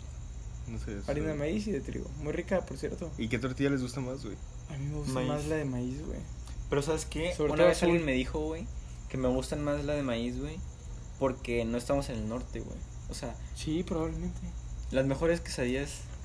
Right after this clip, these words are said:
Speaker 3: las mejores tortillas, puta, ya me clavé, güey.
Speaker 1: Ujú.
Speaker 3: Las mejores tortillas de harina están en el norte, güey.
Speaker 2: Sí, es
Speaker 1: ¿Neta?
Speaker 2: cierto.
Speaker 3: Y las mejores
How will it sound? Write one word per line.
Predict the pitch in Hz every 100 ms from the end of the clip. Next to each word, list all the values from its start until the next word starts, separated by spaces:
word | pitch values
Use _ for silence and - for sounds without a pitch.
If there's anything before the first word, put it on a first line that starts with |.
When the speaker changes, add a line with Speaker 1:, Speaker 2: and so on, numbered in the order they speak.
| - 127
Speaker 3:
las | 135
mejores | 127 160 156 156
tortillas, | 127 170 - 131 120
puta, | - 127
ya | 120
me | 127
clavé, | 120 120 110 113 120
güey. | 113
Speaker 1:
Ujú. | - - 117 113 113 -
Speaker 3:
Las | 127
mejores | 131 135 165 165 151 -
tortillas | 131 120 139 143 151
de | 135 120
harina | 120 135
están | 135 - 127
en | 123
el | 107
norte, | 107 117 -
güey. | 98 87 -
Speaker 2:
Sí, | - 170 202
es |
Speaker 1:
¿Neta? | 107
Speaker 2:
cierto. | 104 151 151 147
Speaker 3:
Y |
las | 151
mejores | 147 139 160 170 185